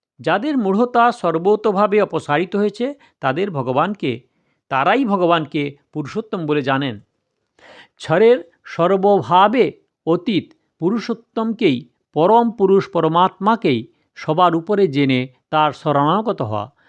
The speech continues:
শুধু তাঁকেই নিজের বলে মেনে নেওয়াই ভগবানকে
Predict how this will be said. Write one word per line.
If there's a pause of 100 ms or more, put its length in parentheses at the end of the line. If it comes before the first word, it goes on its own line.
(160)
শুধু
তাঁকেই
নিজের
বলে
মেনে
নেওয়াই
ভগবানকে